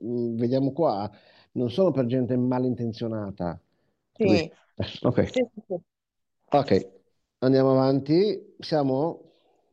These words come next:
Speaker 1: L'ultimo pezzetto, allora, pagina tre sei cinque, giù in basso, commenti, siamo all'ultimo pezzo del commento.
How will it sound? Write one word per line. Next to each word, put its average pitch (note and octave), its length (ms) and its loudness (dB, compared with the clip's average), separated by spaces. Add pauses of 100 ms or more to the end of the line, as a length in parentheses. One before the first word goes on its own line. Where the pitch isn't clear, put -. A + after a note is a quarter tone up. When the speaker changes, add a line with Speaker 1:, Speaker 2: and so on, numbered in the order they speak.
(3750)
Speaker 1:
L'ultimo F#3+ 360 0
pezzetto, F3+ 460 -4
allora, D3 240 -4
pagina F#3+ 360 -6
tre F3+ 160 -6
sei D#3+ 160 -8
cinque, A#2 440 -4
giù C3+ 180 4
in E3 160 6
basso, A#2 600 0 (360)
commenti, F3 760 6
siamo D3+ 260 2
all'ultimo F3+ 420 4
pezzo E3 240 0
del D3 100 -2
commento. G2 800 -6